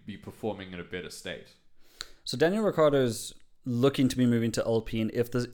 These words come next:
Speaker 2: if this goes ahead. It can go a couple of ways.
Speaker 1: So he's,
Speaker 2: Danny Rick, uh, Danny Rick's probably gonna be the seat. We'll, we'll touch on where Daniel's going next year, but it looks like Piastri's gonna get himself in there.
Speaker 1: Into Alpine?
Speaker 2: Into McLaren.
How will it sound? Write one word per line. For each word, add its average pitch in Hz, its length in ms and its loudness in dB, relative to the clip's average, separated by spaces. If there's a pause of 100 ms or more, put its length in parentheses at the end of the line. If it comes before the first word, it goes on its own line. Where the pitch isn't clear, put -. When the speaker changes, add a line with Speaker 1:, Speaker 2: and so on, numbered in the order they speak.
Speaker 2:
if 131 160 2
this 147 160 0
goes 127 180 2
ahead. 110 380 -2
It 127 80 -6
can 143 80 4
go 156 160 4
a 147 40 2
couple 143 260 -2
of 110 40 0
ways. 92 240 -6 (440)
Speaker 1:
So - 180 -12
he's, 151 180 -12
Speaker 2:
Danny 170 320 4
Rick, 113 500 2
uh, - 120 -12 (1300)
Danny 156 280 4
Rick's 143 160 6
probably 127 240 2
gonna 120 120 2
be 117 120 0
the 110 60 -4
seat. 98 280 -6
We'll, 120 220 -2
we'll 139 140 0
touch 165 240 0
on 143 140 4
where 123 180 6
Daniel's 117 600 2 (280)
going 120 380 6
next 107 320 -2
year, 104 300 -2 (340)
but 127 140 6
it 123 80 2
looks 143 220 4
like 143 280 4 (360)
Piastri's 123 400 2
gonna 117 160 0
get 113 180 0
himself 110 380 0
in 98 160 -4
there. 87 200 -12 (360)
Speaker 1:
Into 127 180 -8
Alpine? 110 480 -6
Speaker 2:
Into 110 720 0 (160)
McLaren. 110 440 -4